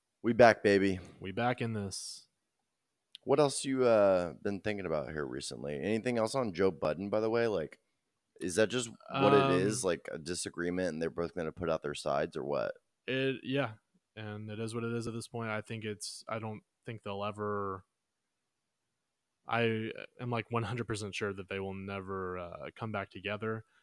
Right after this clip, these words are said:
Speaker 2: I think,
Speaker 1: Yeah.
Speaker 2: uh, now over the weekend, 'cause before Joe had said that he would never allow, or he would sue them if they tried to start their own podcast within a year before their contract's up.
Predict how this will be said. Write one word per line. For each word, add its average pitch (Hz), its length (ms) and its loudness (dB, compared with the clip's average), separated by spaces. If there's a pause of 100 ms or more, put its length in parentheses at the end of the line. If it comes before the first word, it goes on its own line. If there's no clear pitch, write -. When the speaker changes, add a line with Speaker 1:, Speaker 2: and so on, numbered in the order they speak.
(120)
Speaker 2:
I 110 60 0
think, 117 120 2
Speaker 1:
Yeah. 98 180 4 (160)
Speaker 2:
uh, 110 320 2 (320)
now 123 580 4 (220)
over 135 240 4
the 123 80 4
weekend, 131 720 0 (400)
'cause 113 440 -4
before 185 340 8
Joe 139 340 4
had 135 180 0
said 127 240 0
that 120 160 -4
he 135 120 -2
would 120 180 -2
never 117 300 0
allow, 107 800 -4 (480)
or 113 100 0
he 131 120 4
would 127 160 0
sue 156 280 4
them 107 420 -2 (460)
if 113 140 -4
they 120 100 2
tried 120 180 2
to 113 60 -2
start 113 200 -2
their 113 120 -2
own 110 140 -4
podcast 113 520 -2
within 107 200 -8
a 101 40 -8
year 104 300 -4
before 107 220 -6
their 98 120 -6
contract's 127 440 -6
up. 147 260 -2